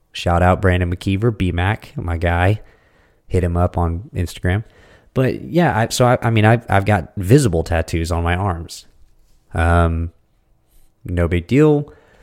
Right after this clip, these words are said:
It's twenty twenty. It's not, I, I, I don't believe that that should have anything to do with judgment of a person's character.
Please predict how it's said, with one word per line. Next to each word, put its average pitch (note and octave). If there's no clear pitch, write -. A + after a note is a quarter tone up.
It's -
twenty F#2
twenty. C#3+
It's G2
not, G2+
I, F#2+
I, F2+
I -
don't F2+
believe F#2
that F2+
that F#2
should F#2+
have F2+
anything C3+
to A2+
do G2+
with F#2
judgment F#2
of F2+
a F2+
person's F2
character. -